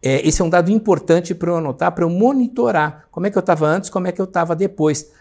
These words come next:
pra ver se realmente esse uso que tá excessivo tá requerendo tratamento. Durante os episódios em que eu tô ansioso,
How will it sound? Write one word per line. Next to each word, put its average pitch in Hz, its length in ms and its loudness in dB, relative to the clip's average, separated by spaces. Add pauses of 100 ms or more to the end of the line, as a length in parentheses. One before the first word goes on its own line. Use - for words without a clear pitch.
(120)
pra 151 120 2
ver 185 120 6
se 220 140 -2
realmente 196 460 -4 (220)
esse 143 300 -4
uso 170 460 2
que - 100 -18
tá 151 120 0
excessivo 143 720 -2 (260)
tá 165 100 4
requerendo 160 560 -2
tratamento. 170 640 -8 (220)
Durante 277 280 2
os 233 100 4
episódios 202 640 4
em 185 60 2
que 180 120 -2
eu 160 60 2
tô 151 320 -2
ansioso, 127 920 0